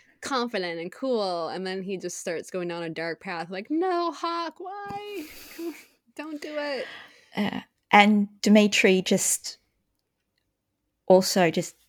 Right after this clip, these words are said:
Speaker 2: being so mean as well, like, spilling all of Eli's secrets. It's just
Speaker 1: That was
Speaker 2: Oh.
Speaker 1: mean, but
Speaker 2: But
Speaker 1: I mean, he was, I think at that point,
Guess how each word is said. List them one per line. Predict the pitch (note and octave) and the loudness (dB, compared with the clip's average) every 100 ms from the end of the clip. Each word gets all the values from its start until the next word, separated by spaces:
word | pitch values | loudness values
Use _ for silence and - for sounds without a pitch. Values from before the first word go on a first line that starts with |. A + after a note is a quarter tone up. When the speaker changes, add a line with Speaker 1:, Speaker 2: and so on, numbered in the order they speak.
| _ _ _ _ _ | _ _ _ _ _
Speaker 2:
being | - F3+ F3 F3 E3+ - | 2 4 2 -2 -4 -4
so | - A3 G#3 | 0 4 4
mean | F#3 F3 F#3+ F#3+ | 4 4 4 2
as | E3 G3 | 2 2
well, | F#3 E3 | 4 4
like, | E3 E3 - _ _ _ _ _ - | 2 2 -6 _ _ _ _ _ -10
spilling | - - F#3 F3+ D#3+ | -4 0 2 2 0
all | - F3+ | 4 6
of | F#3 F3+ - - _ _ _ - | 6 4 -2 -18 _ _ _ -2
Eli's | F3+ E3+ E3+ E3 D#3+ - | 0 2 2 0 -4 -10
secrets. | - - E3+ F3 D3+ - - - | -4 0 0 2 -2 -2 -12 -18
It's | G3 - | -14 -12
just | - F3 - - - _ - - - - - - | -8 -8 -8 -16 -20 _ -20 -20 -20 -16 -16 -8
Speaker 1:
That | - D4+ | 0 0
was | F#4 F4+ | 2 2
Speaker 2:
Oh. | D4 | 2
Speaker 1:
mean, | C#4 B3+ B3 B3 B3+ G#3 F#3 | 2 2 2 2 0 -4 0
but | C4 A#3+ G3 G3 - - - - - - - - - - - _ _ | 2 4 2 -2 -4 -10 -10 -12 -20 -20 -20 -20 -20 -20 -20 _ _
Speaker 2:
But | F#3 E3+ G#3 | 2 4 4
Speaker 1:
I | |
mean, | G#3 G3 F#3+ F#3 F#3 F#3 - _ | 0 -2 0 -2 -6 -8 -12 _
he | - - - A3+ | -18 -12 -6 -4
was, | G#3 G3+ F#3 - - - - | -2 -2 -4 -10 -14 -12 -6
I | G#3+ | -4
think | A3 G#3 | -2 -2
at | F#3+ | -2
that | F#3+ F#3 - | 0 -2 -4
point, | - F3+ F3 D#3+ | -8 -6 -6 -8